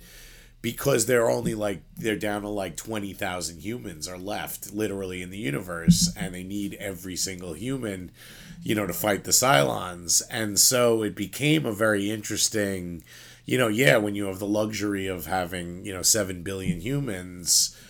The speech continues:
you know, terminating pregnancies means something completely different than when there's twenty thousand humans and you're fighting, you know, robots that are trying to wipe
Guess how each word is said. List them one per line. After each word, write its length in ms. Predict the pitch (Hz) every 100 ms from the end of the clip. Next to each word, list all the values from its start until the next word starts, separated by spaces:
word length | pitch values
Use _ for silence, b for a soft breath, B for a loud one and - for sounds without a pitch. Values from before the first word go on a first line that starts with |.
| B B B
you 200 | 110 107
know, 420 | 107 92 90 85 - -
terminating 480 | 113 107 101 95
pregnancies 680 | - 120 123 110 - 92 82
means 280 | 90 95 90
something 320 | 104 90 92
completely 640 | 82 95 90 117 117 107 92
different 420 | 110 127 117 87
than 140 | 92
when 140 | 90 90
there's 180 | 92 -
twenty 380 | - 110 95
thousand 520 | 85 104 117 127 95 82
humans 720 | 90 90 87 87 87 82 B B B -
and 160 | 110
you're 120 | 101
fighting, 720 | 92 - 107 104 101 92 92 101
you 100 | 101
know, 160 | 92
robots 580 | 85 101 117 110 85 85
that 100 | 101
are 80 | 90
trying 260 | 82 104 92
to 80 |
wipe 440 | 90 92 95 92